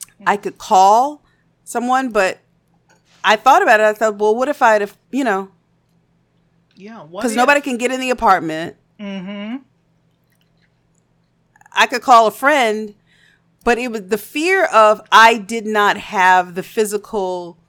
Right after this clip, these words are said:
Speaker 1: wherewithal to, to move. I
Speaker 2: Yes.
Speaker 1: couldn't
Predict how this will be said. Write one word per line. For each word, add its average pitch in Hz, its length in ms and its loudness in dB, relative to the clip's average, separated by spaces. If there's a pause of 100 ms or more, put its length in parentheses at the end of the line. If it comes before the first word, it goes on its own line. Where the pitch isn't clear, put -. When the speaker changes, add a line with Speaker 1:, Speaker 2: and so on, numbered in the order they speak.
(340)
Speaker 1:
wherewithal 185 960 -2 (140)
to, 190 180 -8 (220)
to 202 120 -4
move. 185 640 -4 (120)
I 170 100 2
Speaker 2:
Yes. 160 160 -10
Speaker 1:
couldn't 226 480 -8